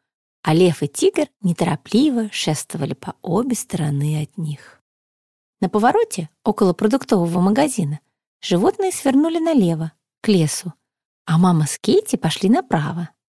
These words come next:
домой. Они перешли дорогу на зеленый свет, заглянули в гости к цветочнику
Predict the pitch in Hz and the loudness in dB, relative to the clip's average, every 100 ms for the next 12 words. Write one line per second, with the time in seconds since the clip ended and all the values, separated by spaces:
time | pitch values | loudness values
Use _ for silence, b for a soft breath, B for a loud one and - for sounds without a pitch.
0 | _ 170 208 196 151 - _ _ _ _ | _ 2 4 4 2 -4 _ _ _ _
1 | _ _ _ - 165 165 156 156 147 - | _ _ _ -4 2 2 2 0 0 -2
2 | 143 143 143 143 139 143 147 143 147 - | 0 0 0 0 0 0 -2 -2 -4 -6
3 | 147 143 165 _ _ _ _ _ - 196 | -6 -4 -6 _ _ _ _ _ -2 2
4 | 208 240 392 208 160 165 - 143 - - | 4 4 4 0 0 -2 -2 -6 -8 -4
5 | 349 - 156 - - 185 - 277 | -4 -2 -4 -4 -4 -4 -6 -12